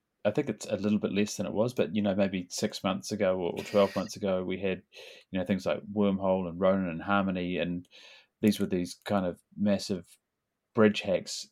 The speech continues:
And is there a vulnerability between, going between the blockchains, and that's what the ha-, these hackers are exploiting? And is that,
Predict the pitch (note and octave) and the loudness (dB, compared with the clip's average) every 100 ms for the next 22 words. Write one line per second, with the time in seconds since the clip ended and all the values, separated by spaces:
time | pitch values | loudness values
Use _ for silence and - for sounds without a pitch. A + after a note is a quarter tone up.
0 | A#2 A#2 G#2+ - _ _ _ _ - G#2+ | -2 0 0 -4 _ _ _ _ -2 2
1 | A#2+ G#2+ F#2+ C3 C3 G#2 G2+ G2+ G2 F2+ | 6 6 8 8 8 6 6 4 0 -4
2 | - - - G2 F2+ F2+ F2+ - G2 F#2+ | -6 -8 0 0 0 -4 -4 4 4 4
3 | F#2+ G#2 F#2+ F#2 G2 F2 - G2 F#2 F#2+ | -2 -2 0 0 2 2 2 -2 -2 -2
4 | F#2 - F#2 F2+ G2 - F#2 - G2+ F#2 | -2 -4 -2 2 0 2 -2 2 0 0
5 | - F#2+ F#2 F#2+ F2 - F#2 G#2 G2 F2+ | -6 -10 -4 -2 -2 -2 -2 0 -2 -4
6 | C2+ - F#2 F#2 G#2+ A2 F2+ F2+ E2+ - | -6 -4 -2 0 0 0 0 0 -2 -12
7 | _ - - - _ _ _ - A2 - | _ -20 -20 -20 _ _ _ 4 4 4
8 | - F#2+ F2 | 2 6 4